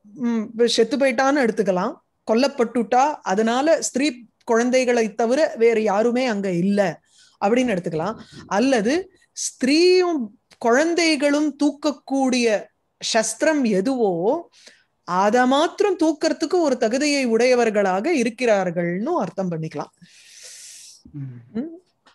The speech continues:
Speaker 1: அவ அவ்வளவு வீக் ஆயிட்டா அந்த ஒரு, அ, சேனை.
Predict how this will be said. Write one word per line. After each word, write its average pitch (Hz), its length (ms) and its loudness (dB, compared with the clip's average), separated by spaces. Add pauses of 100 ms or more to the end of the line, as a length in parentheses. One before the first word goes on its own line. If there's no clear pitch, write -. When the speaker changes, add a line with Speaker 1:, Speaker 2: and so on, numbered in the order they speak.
(120)
Speaker 1:
அவ 196 240 0
அவ்வளவு 202 400 4
வீக் 311 220 2
ஆயிட்டா 277 280 2 (100)
அந்த 208 340 -2
ஒரு, 190 180 0 (480)
அ, 180 220 2
சேனை. 185 500 -2